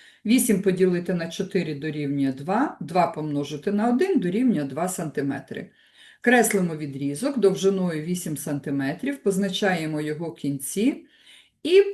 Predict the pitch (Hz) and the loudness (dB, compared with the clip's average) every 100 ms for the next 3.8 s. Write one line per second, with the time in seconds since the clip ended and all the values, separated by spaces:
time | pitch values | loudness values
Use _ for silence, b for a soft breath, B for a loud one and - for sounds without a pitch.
0 | - _ 180 226 214 220 196 170 170 190 | -10 _ 2 4 6 6 6 4 2 2
1 | 240 277 277 311 302 302 277 262 285 285 | 4 2 0 -4 -2 0 -2 -2 -2 -2
2 | 277 - 294 294 - 165 208 302 - 226 | -2 -8 -6 -8 -8 -4 -2 -2 -2 -2
3 | 180 180 165 147 147 160 151 156 | -2 -4 -4 -6 -6 -6 -6 -8